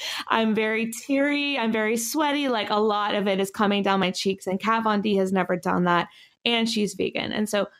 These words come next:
those are the two that I personally recommend 'cause I use all the time. And I don't wear a lot of, I don't know about blush or other things. So if you guys have recommendations for that, I'd love to hear them as well.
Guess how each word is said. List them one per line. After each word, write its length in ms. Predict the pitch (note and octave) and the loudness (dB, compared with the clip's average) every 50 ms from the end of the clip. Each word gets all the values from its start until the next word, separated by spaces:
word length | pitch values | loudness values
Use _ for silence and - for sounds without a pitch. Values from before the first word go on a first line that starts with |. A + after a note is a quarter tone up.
| _ _ | _ _
those 200 | - B3+ C#4+ C#4 | -2 0 0 0
are 60 | E4+ | 0
the 100 | D4 F4 | 0 -2
two 280 | D#4+ - - C4+ B3 A3+ | -2 -2 -2 0 0 2
that 160 | G#3+ G3+ G#3 - | 2 0 0 0
I 140 | G3+ F#3+ F#3+ | 0 0 0
personally 500 | F#3+ - - G3+ F#3+ F#3+ - A3+ G#3+ G#3+ | -2 -2 -2 -2 -2 0 0 0 0 0
recommend 440 | G#3+ A3 G#3+ A3+ G#3 G3+ G3 G3+ | 0 0 0 0 2 2 0 0
'cause 100 | - G3 | -2 -2
I 60 | G3 G3 | -2 0
use 200 | G#3 G#3 G3 F#3+ | 0 0 0 0
all 140 | F#3+ F#3 | 0 0
the 100 | F3+ F#3 | 0 -2
time. 440 | F3+ - - F#3+ F#3 F#3 G#3 A3 A3+ A3+ - - - - _ - | -4 -4 -2 -2 0 0 0 0 -2 -6 -12 -20 -20 -16 _ -2
And 100 | B3 C4 | -2 0
I 120 | C4+ B3+ | 0 2
don't 180 | C#4 D4 D4 - | 0 0 0 0
wear 220 | - A#3+ B3 B3+ | 0 0 0 0
a 60 | B3+ B3 | 0 0
lot 200 | A#3+ A3+ A3 G#3+ | 2 2 2 0
of, 120 | G#3+ G3+ - - | 0 -2 -4 -6
I 220 | - - - A3+ A#3+ | -8 -6 -4 -2 0
don't 160 | C4 C4 A#3+ | 0 2 2
know 100 | B3 A#3 | 2 2
about 300 | A#3 A3+ A3 - - - | 0 0 0 -2 -2 -2
blush 500 | A#3 A3+ A3 G#3 G#3 A3 G#3+ G#3+ - - - _ _ _ _ _ | 0 0 2 2 0 0 0 -2 -4 -6 -8 _ _ _ _ _
or 400 | - G#3 G3+ F#3+ F#3+ F#3 F#3 - - | -4 0 2 2 4 2 2 2 0
other 200 | G#3+ G#3 G3+ G3 | 0 2 2 2
things. 320 | G3 - F#3+ F3+ F#3 F#3+ - | 2 2 0 0 0 0 0
So 80 | G3 | -2
if 100 | F#3+ F#3 | 0 0
you 100 | A3+ A3+ | 0 2
guys 200 | A3 A3+ G#3+ A3 | 2 2 2 2
have 160 | A3+ G#3 F#3+ | 0 0 2
recommendations 640 | G3 F#3 F#3 F#3+ F#3 F#3 F#3 F3+ F#3 F#3 - F#3 F#3 | 0 0 2 0 0 2 2 0 0 -2 -4 -6 -4
for 80 | - F#3+ | -2 0
that, 200 | F3+ F3 E3+ F3 | 2 2 2 2
I'd 60 | F3 | 0
love 180 | F3 F3 E3+ - | 0 -2 -4 -4
to 100 | - F#3+ | -6 -4
hear 180 | E3+ G3 G3 | -2 -2 -2
them 220 | F3+ F#3+ F3+ F3+ F3+ | 0 0 -2 -2 -4
as 100 | F3+ - | -4 -4
well. 340 | - - - - - F3+ | -4 -2 -2 -4 -4 -6